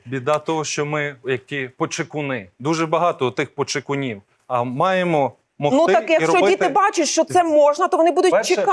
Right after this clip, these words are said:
Speaker 1: перше, на що я
Speaker 2: Розумієте,
Speaker 1: хочу
Speaker 2: вони
Speaker 1: звернути
Speaker 2: вісімнадцять
Speaker 1: увагу,
Speaker 2: років не підуть в військкомат
Speaker 1: єдине, на що я
Speaker 2: і не
Speaker 1: хочу
Speaker 2: візьмуть
Speaker 1: звернути
Speaker 2: повістки.
Speaker 1: увагу, єдине, на що я хочу звернути увагу, що необхідно розділити гульбони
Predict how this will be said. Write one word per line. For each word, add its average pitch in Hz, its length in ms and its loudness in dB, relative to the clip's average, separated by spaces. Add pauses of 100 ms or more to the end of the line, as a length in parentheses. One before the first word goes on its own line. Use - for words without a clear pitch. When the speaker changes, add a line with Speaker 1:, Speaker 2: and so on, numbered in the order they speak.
Speaker 1:
перше, - 20 2
на 247 60 2
що 220 140 -2
я 196 100 6
Speaker 2:
Розумієте, 311 440 2
Speaker 1:
хочу 277 140 4
Speaker 2:
вони 320 280 4 (160)
Speaker 1:
звернути 233 100 0
Speaker 2:
вісімнадцять 311 560 2
Speaker 1:
увагу, 311 160 4
Speaker 2:
років 320 180 0
не 302 100 4
підуть 302 360 0
в - 20 -4
військкомат 240 500 2
Speaker 1:
єдине, 185 140 2
на 151 120 -4
що - 160 -6
я 156 200 -2
Speaker 2:
і 262 100 2
не 285 60 4
Speaker 1:
хочу 302 120 2
Speaker 2:
візьмуть 294 300 2
Speaker 1:
звернути 175 160 2 (100)
Speaker 2:
повістки. 214 200 -4
Speaker 1:
увагу, 151 220 2 (140)
єдине, 151 460 -2
на 127 120 -4
що - 140 -4
я 131 60 -4
хочу 131 260 -6
звернути 135 420 -4
увагу, 160 200 2
що 151 180 -4
необхідно 175 440 0
розділити 160 680 2 (440)
гульбони 165 720 2